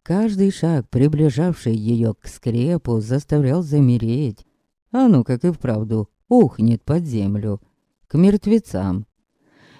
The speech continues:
Мертвецов Женька не боялась, но... Неприятно же. Не ухнула,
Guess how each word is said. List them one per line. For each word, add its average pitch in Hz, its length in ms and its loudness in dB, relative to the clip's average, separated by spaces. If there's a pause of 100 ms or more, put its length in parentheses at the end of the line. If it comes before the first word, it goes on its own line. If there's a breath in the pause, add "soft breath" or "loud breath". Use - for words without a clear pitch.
(100)
Мертвецов 262 640 2
Женька 208 300 4
не 233 140 8
боялась, 180 760 0
но... 196 540 2 (600)
Неприятно 202 880 4
же. 135 300 -6 (880)
Не 226 200 6
ухнула, 127 720 2